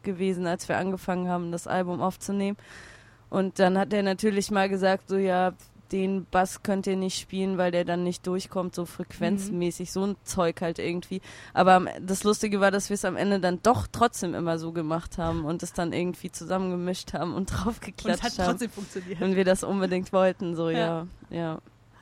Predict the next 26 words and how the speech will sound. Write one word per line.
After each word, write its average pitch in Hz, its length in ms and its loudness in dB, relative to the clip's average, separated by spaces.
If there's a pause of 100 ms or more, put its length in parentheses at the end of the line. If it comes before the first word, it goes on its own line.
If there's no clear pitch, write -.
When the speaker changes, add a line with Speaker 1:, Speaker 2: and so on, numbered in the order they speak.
(320)
Speaker 2:
Hört 214 160 -2
ihr 262 80 0
denn 269 100 0
privat 208 480 -4
Goldene 330 300 -2
Zitronen? 370 460 -8 (420)
Speaker 1:
Ja, 208 300 2
voll 190 260 -2
gerne, 190 480 -2
ja. 180 240 -4 (580)
Aber 196 220 4
ich - 140 -2
kann, 247 320 4
ich - 180 -10
kann 262 180 0
das 247 140 -8
nicht 247 160 -4
mehr 233 160 0
so 220 120 -4
gut 226 300 -6 (240)
hören 240 360 4
jetzt, 196 280 -2
seit 196 300 -2
man 196 160 0
die 190 100 -4
Leute 196 400 0